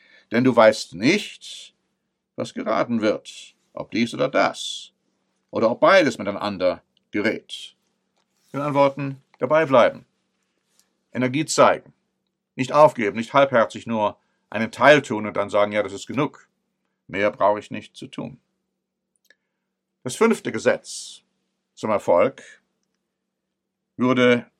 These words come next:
Einfallsreichtum sein. In dieser Übersetzung, dieser deutschen Übersetzung aus dem Englischen, wurde das Wort Findigkeit gebraucht, ist meines Erachtens keine gute Übersetzung.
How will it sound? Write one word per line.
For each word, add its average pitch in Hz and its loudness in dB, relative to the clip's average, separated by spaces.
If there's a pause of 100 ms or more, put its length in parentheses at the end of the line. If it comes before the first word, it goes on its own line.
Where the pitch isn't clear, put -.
(220)
Einfallsreichtum 110 -2 (1000)
sein. 104 -6 (800)
In 95 -14
dieser 107 2
Übersetzung, 107 -2
dieser 90 -12
deutschen 117 0
Übersetzung 95 -6
aus 92 -10
dem 85 -12
Englischen, 107 -10 (100)
wurde 98 -8
das 92 -12
Wort 95 -6 (680)
Findigkeit 123 -2
gebraucht, 90 0
ist - -18
meines 101 -8
Erachtens - -10 (420)
keine 143 0
gute 98 -8
Übersetzung. 92 -8